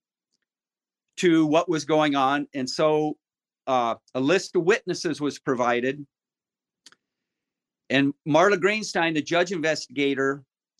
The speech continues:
uh, uh, exonerated the judge by saying she contacted the witnesses. And I think there were four or five witnesses,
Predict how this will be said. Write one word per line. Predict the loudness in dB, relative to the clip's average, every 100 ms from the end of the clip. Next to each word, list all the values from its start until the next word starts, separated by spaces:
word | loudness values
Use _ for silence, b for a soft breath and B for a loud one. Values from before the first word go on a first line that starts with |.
| _
uh, | -2 0 -2 -4 _ _ _ _ _ _ _ -20 _ _ _ _ _ _ _ _ _ _ _ _ _ -6
uh, | -2 -2 -4 _ -6
exonerated | -4 2 4 4 2 0 0 -4
the |
judge | -6 -2 0 -2 -2
by | -4
saying | -2 -6 -6
she | -8 -12
contacted | -4 -2 -2 -2 -2 -2 -2 -4 -4 -4
the |
witnesses. | -2 -4 -4 -8 -8 -6
And | -4
I |
think | -4 -4
there | 0
were | -2
four | -2 0 2 4 2 -2
or | -4
five | 2 2 2 0
witnesses, | -4 -4 -8 -8 -8 -10